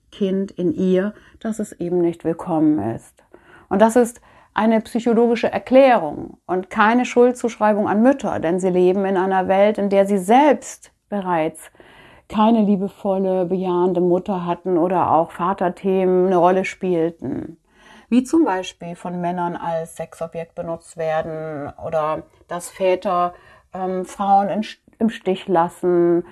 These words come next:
dass Väter, Großväter, Kinder, Enkelkinder sexuell missbrauchen und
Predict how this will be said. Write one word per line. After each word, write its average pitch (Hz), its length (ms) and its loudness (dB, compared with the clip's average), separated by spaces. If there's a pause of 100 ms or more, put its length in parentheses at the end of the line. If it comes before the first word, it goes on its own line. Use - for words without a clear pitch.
(160)
dass 185 180 -10
Väter, 202 320 2
Großväter, 185 920 0 (220)
Kinder, 196 380 0
Enkelkinder 202 640 -2
sexuell 185 480 -2
missbrauchen 170 720 0
und 320 160 -2